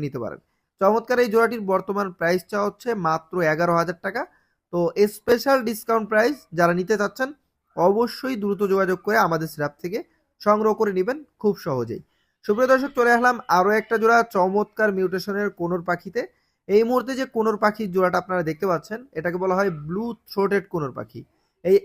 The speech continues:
একটা জোড়া কোনোর পাখির বডির মধ্যে প্রায় সাত থেকে আটটা কালার রয়েছে, আপনারা দেখলেই বুঝতে পারবেন। এর বডিতে রয়েছে কফি কালার, মেরুন কালার, ইয়েলো কালার এবং রয়েছে রেড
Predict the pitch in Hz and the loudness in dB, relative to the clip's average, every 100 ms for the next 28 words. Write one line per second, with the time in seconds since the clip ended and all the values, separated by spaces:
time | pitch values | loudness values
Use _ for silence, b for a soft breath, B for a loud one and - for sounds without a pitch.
0 | 202 214 214 - 233 240 240 214 208 202 | 4 0 0 -2 2 2 0 0 -4 -2
1 | 196 202 208 165 175 175 220 202 147 190 | -4 -4 -4 -2 0 0 0 -2 0 -2
2 | 208 - 175 175 - 165 - - - 196 | -2 0 0 0 -2 0 0 -2 -8 -6
3 | 208 - - 165 175 _ 190 180 147 127 | -6 -8 -2 -2 -2 _ -4 0 0 0
4 | 120 107 - 131 156 156 156 170 214 208 | -2 -8 -10 -10 -6 -4 -2 2 2 2
5 | 196 196 170 151 226 _ _ _ - 180 | -2 -2 -2 -4 -8 _ _ _ -6 0
6 | 185 202 220 233 226 240 - 185 180 208 | 4 4 4 2 2 0 -2 0 2 0
7 | 190 202 202 208 180 160 180 190 185 185 | 0 4 4 2 0 -2 -2 -2 -2 0
8 | 190 185 170 175 180 180 175 170 170 175 | 2 0 0 0 2 0 2 4 4 4
9 | 156 156 151 156 151 170 139 156 180 | -2 -6 -6 -6 -6 -6 -4 -4 -6